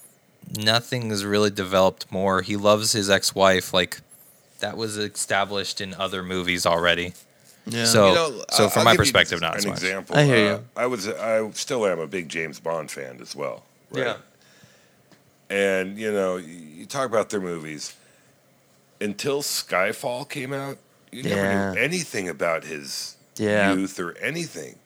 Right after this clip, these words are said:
Speaker 2: Yeah.
Speaker 3: And that's been going on for how long?
Speaker 2: And granted, like, I've seen,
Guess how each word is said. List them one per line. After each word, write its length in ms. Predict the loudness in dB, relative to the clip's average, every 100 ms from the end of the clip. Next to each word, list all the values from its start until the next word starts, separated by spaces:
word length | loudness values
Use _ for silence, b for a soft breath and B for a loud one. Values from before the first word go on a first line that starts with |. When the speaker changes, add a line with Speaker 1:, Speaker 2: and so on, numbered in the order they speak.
| 4
Speaker 2:
Yeah. 200 | 4 4 -2 _
Speaker 3:
And 160 | -8 -6
that's 320 | -6 -10 -12 _ _ _
been 140 | -12 -10
going 260 | -6 -4
on 140 | -4 -6
for 160 | -6
how 200 | -2 -2
long? 340 | 0 -4 -6 -8 B B 2
Speaker 2:
And 120 | 8
granted, 300 | 10 10 8
like, 140 | 8
I've 200 | 8 6
seen, 560 | 6 4 2 0 -2